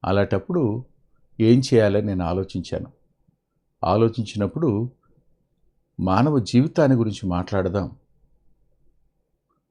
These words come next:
దానికి ఏ, ఏ శీర్షిక పెట్టుకోవాలి అనిపించింది.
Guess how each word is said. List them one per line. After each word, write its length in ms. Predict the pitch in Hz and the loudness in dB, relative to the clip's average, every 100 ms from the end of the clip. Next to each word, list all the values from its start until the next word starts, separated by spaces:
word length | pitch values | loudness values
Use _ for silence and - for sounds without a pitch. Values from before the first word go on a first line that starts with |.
| _ - | _ -2
దానికి 320 | 107 104 - | 0 2 4
ఏ, 160 | 135 - 110 | 2 2 2
ఏ 140 | 123 | 2
శీర్షిక 520 | 127 139 127 - 127 | 4 0 -2 -6 -4
పెట్టుకోవాలి 680 | 110 - 113 107 95 107 117 _ _ _ _ _ 104 | -4 -2 0 0 0 -4 -8 _ _ _ _ _ -6
అనిపించింది. 640 | 101 98 85 - 127 - | -4 -6 -10 -12 -16 -18